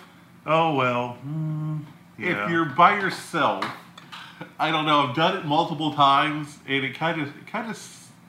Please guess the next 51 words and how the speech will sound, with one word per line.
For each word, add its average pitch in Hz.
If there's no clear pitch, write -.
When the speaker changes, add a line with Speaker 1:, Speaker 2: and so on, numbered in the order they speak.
Speaker 2:
I 135
don't 120
know. -
I 151
think 240
I'm 185
past 151
the 151
stage 147
where 123
road 127
tripping 139
is 101
fun. 117
Speaker 1:
<laughs> 202
Speaker 2:
Like, 151
you 139
know, 139
Speaker 1:
Just 131
Speaker 2:
by 131
Speaker 1:
wanna 156
get 127
Speaker 2:
myself. 135
Speaker 1:
there. 117
Just 151
wanna 135
get 117
there. 95
Speaker 2:
Yeah, 117
and 139
I 180
don't 226
think 196
I 185
would 156
mind 131
an 135
<clears throat> 139
extra 123
hour 123
in 127
the 120
airport 131
if 123
it 101
meant 120
that 117
I 120
didn't 123
have 123
to 95